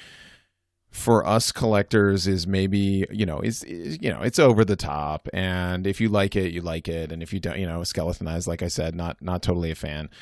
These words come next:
But it's great to see them move into a space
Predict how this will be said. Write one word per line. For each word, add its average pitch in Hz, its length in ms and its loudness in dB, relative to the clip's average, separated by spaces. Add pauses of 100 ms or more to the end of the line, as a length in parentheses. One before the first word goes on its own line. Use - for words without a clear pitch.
(300)
But 107 180 8
it's 101 180 4
great 110 680 4
to 107 120 0
see 98 840 0 (240)
them 95 460 2
move 104 360 4
into 98 400 2
a 90 80 0
space - 640 -2